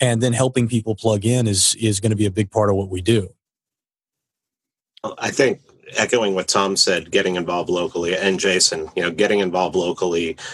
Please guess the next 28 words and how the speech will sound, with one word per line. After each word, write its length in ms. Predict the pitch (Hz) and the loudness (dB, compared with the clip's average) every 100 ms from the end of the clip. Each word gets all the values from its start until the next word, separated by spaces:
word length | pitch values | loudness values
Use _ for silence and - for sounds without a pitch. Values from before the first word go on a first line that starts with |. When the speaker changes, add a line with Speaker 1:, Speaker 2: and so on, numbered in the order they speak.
| - _ | -18 _
Speaker 2:
um, 400 | - 85 80 80 - | -2 0 0 -6 -4
I 80 | 92 | 0
definitely 440 | 95 95 104 92 | 2 2 0 -2
wanna 200 | 85 82 | 0 -2
be 140 | 80 85 | -2 -2
a 80 | |
delegate 500 | 80 87 82 82 85 | 0 -2 -2 -2 -4
for 160 | - 76 | -4 -4
twenty 340 | - 92 85 80 | -2 -2 -2 -2
twenty. 440 | - 90 85 80 | -2 -2 -2 -2
So, 540 | - - 85 80 80 - - - - _ - | -2 -2 -2 -2 -4 -8 -20 -20 -20 _ -10
um, 340 | 78 73 67 - _ _ | -6 -6 -8 -14 _ _
yeah, 180 | 87 82 | -2 0
I'll 100 | 90 | 2
be, 240 | 80 90 - | 2 0 -2
I-, 120 | 87 - | -6 -4
I'll 140 | 92 | -4
start 240 | 87 107 85 | 0 0 -2
attending 460 | - 95 85 82 | -2 -2 -2 -2
meetings, 340 | 85 87 85 82 | -2 -2 -2 0
start 200 | 101 90 | 0 0
attending 380 | 82 98 87 87 | 0 -2 -2 -4
their 100 | 82 | 0
social 380 | - 95 82 82 | 0 0 -2 -4
functions 500 | - 82 82 - - | -4 -4 -4 -2 -2
too. 220 | - 90 | -2 -2
They 120 | 85 | -2
do 340 | 82 85 80 | -2 -4 -6